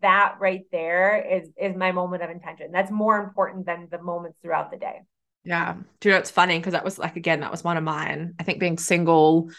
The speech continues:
Speaker 2: living alone. And so it's
Speaker 1: Mm-hmm.
Speaker 2: that I felt safe almost having my
Speaker 1: Mm,
Speaker 2: phone
Speaker 1: yeah.
Speaker 2: connected,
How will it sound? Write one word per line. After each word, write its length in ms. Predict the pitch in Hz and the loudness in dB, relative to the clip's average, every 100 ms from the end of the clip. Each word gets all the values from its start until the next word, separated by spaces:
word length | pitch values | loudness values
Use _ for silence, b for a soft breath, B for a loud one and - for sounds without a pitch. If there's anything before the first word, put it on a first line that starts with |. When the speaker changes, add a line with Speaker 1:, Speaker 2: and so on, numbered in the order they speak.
| B B | B B
Speaker 2:
living 260 | 175 175 175 | -2 0 2
alone. 960 | 170 156 160 160 160 160 160 170 196 - _ _ | 4 4 4 4 4 0 -2 -6 -10 -16 _ _
And 140 | 175 175 | -6 -4
so 200 | - 170 | 2 4
it's 320 | 160 147 147 | 6 4 2
Speaker 1:
Mm-hmm. 20 | |
Speaker 2:
that 280 | 165 160 - _ - | 2 2 0 _ -6
I 100 | 170 | -6
felt 440 | - 175 165 - _ _ _ _ _ _ _ _ | 2 4 4 2 _ _ _ _ _ _ _ _
safe 680 | - - 147 151 427 - - | -20 -6 0 2 0 -2 -6
almost 340 | 233 240 240 247 | -2 0 -2 0
having 260 | 220 226 | 0 2
my 140 | 220 214 | 0 0
Speaker 1:
Mm, 100 | 180 | 2
Speaker 2:
phone 360 | 202 208 214 | 2 2 0
Speaker 1:
yeah. 300 | 220 240 247 - _ _ | -2 -8 -12 -20 _ _
Speaker 2:
connected, 760 | - 185 170 175 - - 180 | -10 -4 0 -2 -2 -4 -4